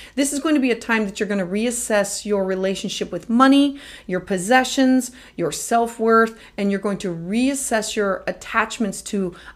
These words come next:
outdated beliefs and embrace a more, uh, grounded sense of what is abundance to you. Um, now, this is the third and final lunar eclipse in the sign of Taurus. I like this because it represents,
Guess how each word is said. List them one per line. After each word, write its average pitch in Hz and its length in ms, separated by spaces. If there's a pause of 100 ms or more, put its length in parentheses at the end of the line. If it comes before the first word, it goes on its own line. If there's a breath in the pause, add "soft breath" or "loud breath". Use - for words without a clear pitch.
(100)
outdated 208 640
beliefs 202 520 (100)
and 202 100
embrace 202 520 (100)
a 208 60
more, 226 640 (300 loud breath)
uh, 190 180
grounded 196 720
sense 190 440
of 170 380
what 190 420
is 185 340
abundance 170 640
to - 300
you. 151 400 (420 loud breath)
Um, 196 360
now, 202 120
this 247 220
is 254 80
the 240 80
third 254 340
and 269 140
final 214 420
lunar 220 320
eclipse 202 380
in 202 140
the 190 40
sign 185 280
of 170 160
Taurus. 185 500 (320 loud breath)
I 202 80
like 202 320
this 277 160
because 233 320
it 226 140
represents, 208 680